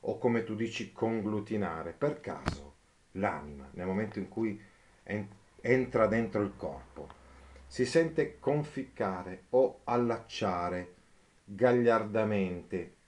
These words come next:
fortemente, oppure conglutinare, cioè incollare, come dici tu? Perché dunque sentirà spiccarsi all'uscirne?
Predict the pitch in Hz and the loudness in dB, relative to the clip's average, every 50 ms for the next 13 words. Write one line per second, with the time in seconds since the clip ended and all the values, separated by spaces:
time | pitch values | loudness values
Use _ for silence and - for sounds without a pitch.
0 | _ _ _ _ _ - - 117 113 - - - - 113 107 101 101 98 95 90 | _ _ _ _ _ 0 2 2 2 2 0 -2 0 0 2 2 2 2 0 0
1 | 87 85 - - 87 85 - - _ _ _ _ _ _ _ - 107 - - 135 | -4 -6 -8 -8 -8 -8 -10 -14 _ _ _ _ _ _ _ -12 -10 -6 -2 2
2 | 143 131 123 113 113 - - - _ _ - _ _ _ _ _ _ _ _ _ | 6 8 8 6 6 2 -6 -18 _ _ -20 _ _ _ _ _ _ _ _ _
3 | - 131 131 131 120 113 120 123 117 117 113 110 110 117 113 110 104 95 92 92 | 4 6 6 6 6 4 4 4 4 2 0 0 2 4 4 4 4 2 0 -2
4 | - - 123 120 123 123 - - - 127 120 110 107 107 107 107 101 95 92 90 | 0 2 4 4 4 4 2 6 6 8 8 8 8 8 8 8 8 6 4 2
5 | 87 - - 92 90 92 92 92 - - - 76 - 101 117 131 123 123 - _ | -2 -2 -4 -4 -2 -2 -2 -2 -4 -6 -8 -6 -2 -2 -2 -2 -4 -8 -16 _
6 | _ _ _ _ _ _ _ - - _ _ - _ _ _ _ _ _ _ _ | _ _ _ _ _ _ _ -20 -20 _ _ -20 _ _ _ _ _ _ _ _
7 | - 220 233 233 226 - 254 247 233 - 104 101 95 95 92 - 98 92 - - | 2 2 2 2 2 2 0 0 0 0 -2 -2 0 0 0 0 0 0 0 0
8 | 104 98 95 - 98 98 101 107 107 - - - - - 98 - - - 120 107 | 0 0 0 2 2 4 4 2 2 -2 -6 -6 -6 -6 -6 -8 -4 0 0 0
9 | 107 107 - - - 113 104 98 95 95 95 - - - 107 104 113 117 110 117 | 0 0 -4 -4 -2 0 0 0 0 -2 -4 -6 -6 -6 -2 -2 -2 0 0 0
10 | 117 120 117 113 - - | 2 2 2 2 0 -6